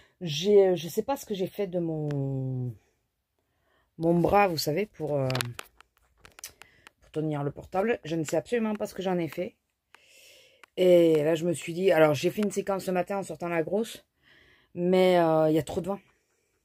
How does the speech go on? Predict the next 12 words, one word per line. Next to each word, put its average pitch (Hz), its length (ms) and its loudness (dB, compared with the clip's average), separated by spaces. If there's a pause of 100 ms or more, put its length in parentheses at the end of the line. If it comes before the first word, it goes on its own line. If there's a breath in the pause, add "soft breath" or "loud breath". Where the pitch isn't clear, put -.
(640 soft breath)
On 170 100 0
n'entend 185 440 0
absolument 196 460 0
rien 196 320 2
de 202 100 0
ce 196 120 -8
que 208 100 -2
je 185 140 -2
vous 175 460 -4
raconte. 180 420 -6
Donc, 143 340 -4
euh, 127 220 -4